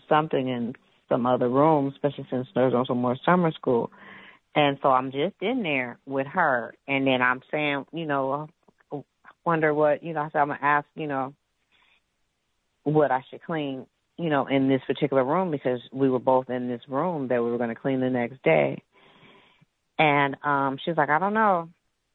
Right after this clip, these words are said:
Probably have to move all this stuff or whatever. I don't know." And then so when he came into the same room,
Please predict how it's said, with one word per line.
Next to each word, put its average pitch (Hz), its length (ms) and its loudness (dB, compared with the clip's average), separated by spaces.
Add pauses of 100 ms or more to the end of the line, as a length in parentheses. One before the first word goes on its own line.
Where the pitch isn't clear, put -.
(760)
Probably 160 240 2
have 175 80 0
to 165 80 -2
move 165 240 0
all 165 160 2
this 170 160 -4
stuff 165 320 0
or 160 60 -6
whatever. 156 280 0
I 156 100 2
don't 165 160 -6
know." 147 280 0
And 139 240 -6
then 143 260 -2
so 135 380 -2
when 135 220 -2
he 143 120 -2
came 131 320 0
into 165 360 0
the 127 180 -2
same 131 280 0
room, 147 400 0